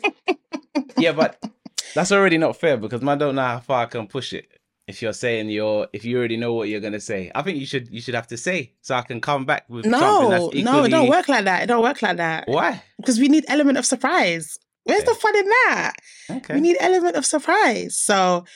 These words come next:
Speaker 2: obviously nothing too crazy, 'cause, yeah, but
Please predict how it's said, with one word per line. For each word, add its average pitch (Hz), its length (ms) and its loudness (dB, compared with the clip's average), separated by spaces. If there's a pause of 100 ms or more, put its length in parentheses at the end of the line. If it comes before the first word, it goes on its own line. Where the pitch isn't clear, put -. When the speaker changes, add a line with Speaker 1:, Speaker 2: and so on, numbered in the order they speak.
(360)
Speaker 2:
obviously 320 400 2
nothing 269 340 2
too 247 240 0
crazy, 208 880 -2 (420)
'cause, 180 440 -2 (400)
yeah, 208 520 2 (260)
but 190 420 -2